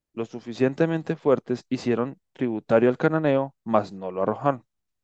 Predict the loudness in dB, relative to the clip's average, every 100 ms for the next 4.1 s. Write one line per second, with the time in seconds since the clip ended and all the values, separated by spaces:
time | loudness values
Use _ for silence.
0 | _ _ _ _ _ _ _ _ _ _
1 | -20 _ _ 2 4 6 4 4 2 2
2 | 0 4 4 6 4 0 -4 -6 -10 _
3 | 0 0 -2 -2 -2 -2 -2 0 0 0